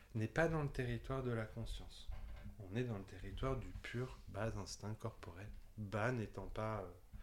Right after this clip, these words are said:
sale, étant noble, mais qui ne fait pas appel ni au cœur, ni, ni à ce qu'on est, cette, cette extraordinaire chose qu'on, à qui on donne trop de gouvernance. Euh, on est ça aussi, quoi.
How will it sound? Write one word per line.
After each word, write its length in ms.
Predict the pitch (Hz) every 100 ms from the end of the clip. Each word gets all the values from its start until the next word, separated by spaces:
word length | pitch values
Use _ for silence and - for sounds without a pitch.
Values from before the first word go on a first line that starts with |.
| - - -
sale, 480 | - - - 110 127 - -
étant 320 | 101 - 92 85 85 - - - - - - -
noble, 560 | 98 95 120 139 92 - - - - -
mais 460 | 104 101 107 123 123
qui 160 | - -
ne 140 | 92 92
fait 180 | -
pas 180 | - 120
appel 420 | 117 - 110 123 101 -
ni 160 | 113 104
au 80 | 98
cœur, 280 | - 123 113
ni, 280 | 104 101 98 92 90 - - -
ni 140 | 95
à 80 | 90
ce 100 | -
qu'on 220 | 110 113
est, 180 | 190 226 -
cette, 380 | - 104 - -
cette 280 | - - -
extraordinaire 640 | 104 - - 98 104 104
chose 380 | - - 117 107 -
qu'on, 280 | 92 90 78
à 60 |
qui 140 | 101 104
on 80 |
donne 260 | 101 98 101
trop 160 | - 104
de 80 | 101
gouvernance. 640 | 98 98 98 151 - - - - - - - -
Euh, 180 | 82 80 78
on 40 | 90
est 80 | 87
ça 200 | - 85
aussi, 200 | - -
quoi. 120 | -